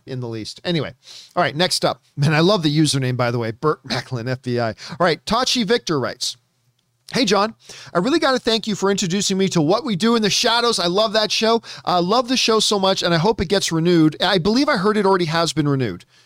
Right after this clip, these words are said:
It has been renewed for the next season. I'm pretty positive I heard that. Anyway, uh, also, what did you think of the finale? Uh, my favorite episode of the season might be the Wellness Center. The Wellness Center one was great. I have still not seen the finale because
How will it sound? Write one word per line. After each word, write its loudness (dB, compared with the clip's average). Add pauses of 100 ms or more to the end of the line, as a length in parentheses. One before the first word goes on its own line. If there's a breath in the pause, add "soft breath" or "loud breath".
(120)
It 0
has -2
been 0
renewed 2
for -8
the -2
next -2
season. -4
I'm -8 (160)
pretty -2
positive -2
I 2
heard -6
that. -14 (380 loud breath)
Anyway, 0 (460 loud breath)
uh, 0
also, 0 (260 loud breath)
what 0
did -4
you 2
think -2
of 0
the -4
finale? 0 (300 soft breath)
Uh, 2
my 2
favorite 0
episode 0
of 0
the -2
season -2
might 0
be -4
the 2
Wellness 2
Center. 0
The 2
Wellness 2
Center 2
one 2
was 0
great. 0 (500 loud breath)
I 0
have 0
still 2
not -2
seen -2
the -2
finale 0
because 0